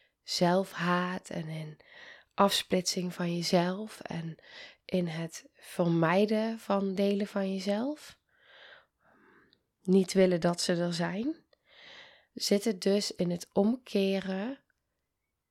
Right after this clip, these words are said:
van de zelfvervreemding naar weer innerlijk, <laughs> ehm,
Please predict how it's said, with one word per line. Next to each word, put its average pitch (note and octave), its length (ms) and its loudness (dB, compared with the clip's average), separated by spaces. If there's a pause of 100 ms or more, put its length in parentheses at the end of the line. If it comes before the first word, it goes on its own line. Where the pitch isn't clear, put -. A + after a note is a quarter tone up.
(120)
van F3 760 -4 (100)
de E3+ 140 -6
zelfvervreemding F3+ 1500 -4 (500)
naar F3 520 -2
weer F3 480 -2
innerlijk, A#3 840 0 (800)
<laughs> - 800 -20
ehm, E3 480 -8